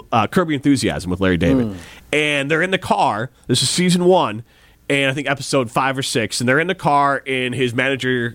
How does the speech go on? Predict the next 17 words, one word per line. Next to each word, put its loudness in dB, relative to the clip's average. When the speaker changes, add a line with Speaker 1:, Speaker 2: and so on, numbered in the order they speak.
Speaker 1:
Jeff's, -4
uh, 2
like, 0
vintage -4
car, 0
and -6
they're -4
driving, -2
and 2
they 0
get -4
to -4
a 2
stoplight 0
and -8
they -2
stop, 0